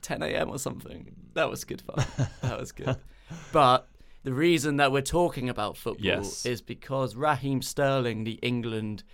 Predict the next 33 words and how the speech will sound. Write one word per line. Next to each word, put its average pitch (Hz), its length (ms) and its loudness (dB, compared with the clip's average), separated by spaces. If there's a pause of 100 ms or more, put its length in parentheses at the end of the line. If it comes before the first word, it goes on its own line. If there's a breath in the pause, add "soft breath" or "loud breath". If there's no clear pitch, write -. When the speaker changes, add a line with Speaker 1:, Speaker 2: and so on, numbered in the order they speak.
(140)
Speaker 1:
midfielder, 123 680 -2 (260)
has 127 120 -6
caused 151 460 0
a 139 60 4
lot 143 240 6
of 135 140 -4
controversy 104 880 -4
with 110 180 -4
a 117 40 -2
new 123 460 0
tattoo 110 480 -8
he's - 120 -16
got. - 140 -12
He's 113 100 -10
got 123 100 -2
a 110 40 -6
tattoo 123 300 -4
of 107 100 -2
a, 110 260 0
of 98 140 -6
a 107 40 -2
rifle 104 680 -4
on 104 60 4
Speaker 2:
Yeah, 92 100 4
Speaker 1:
his - 80 -4
Speaker 2:
there 101 120 4
was 95 100 2
a 101 40 2
Speaker 1:
leg. 92 120 -2
Speaker 2:
gun 101 400 4
on 90 140 -2
his 85 160 -4
leg, 87 380 0